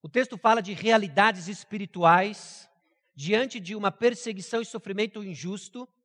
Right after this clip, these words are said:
para glorificarmos a Deus. No contexto em que o apóstolo Pedro está nos chamando a abster das nossas paixões naturais, aquilo que naturalmente nós, é a nossa tendência na reação diante de um sofrimento injusto,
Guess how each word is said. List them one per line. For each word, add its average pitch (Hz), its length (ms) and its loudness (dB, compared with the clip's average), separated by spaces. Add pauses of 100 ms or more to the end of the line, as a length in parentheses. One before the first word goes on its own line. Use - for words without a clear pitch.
(160)
para 208 160 6
glorificarmos 220 840 2
a 196 60 0
Deus. 170 640 -4 (420)
No 208 140 -4
contexto 262 500 0
em 233 80 -8
que 247 100 -10
o 240 60 6
apóstolo 233 580 2
Pedro 226 320 4
está 220 220 -4
nos 220 140 -8
chamando 214 400 -2
a 196 40 6
abster 233 540 0
das 233 160 0
nossas 208 320 -12
paixões 226 500 0
naturais, 196 640 2 (220)
aquilo 247 260 0
que 254 120 -8
naturalmente 240 1400 2 (180)
nós, 208 340 0 (140)
é 208 100 6
a 214 80 8
nossa 233 320 0
tendência 220 720 0
na 220 80 0
reação 220 420 2
diante 220 300 -6
de 196 100 -8
um 220 60 -4
sofrimento 220 560 -4
injusto, 190 640 -8